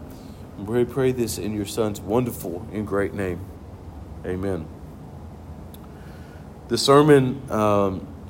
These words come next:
layout is very, very simple. It is the God who is, and the first topic is faithful,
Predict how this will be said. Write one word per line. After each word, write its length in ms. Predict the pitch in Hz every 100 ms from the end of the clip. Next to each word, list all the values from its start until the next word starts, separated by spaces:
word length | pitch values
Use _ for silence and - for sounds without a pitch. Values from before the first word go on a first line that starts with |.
| -
layout 600 | 113 127 135 131 131 -
is 160 | 107
very, 420 | 101 101 120 139 139
very 380 | 123 127 131
simple. 480 | 123 131 113 101 73 - - -
It 180 | 98 98
is 340 | 101 98 - - - - - -
the 100 | 110
God 340 | 110 123 135
who 240 | 139 131 104
is, 460 | 117 139 - - - -
and 180 | 104 95
the 80 | 95
first 300 | 110 110 -
topic 380 | 113 113 127
is 180 | 120 120
faithful, 580 | - 143 135 131 147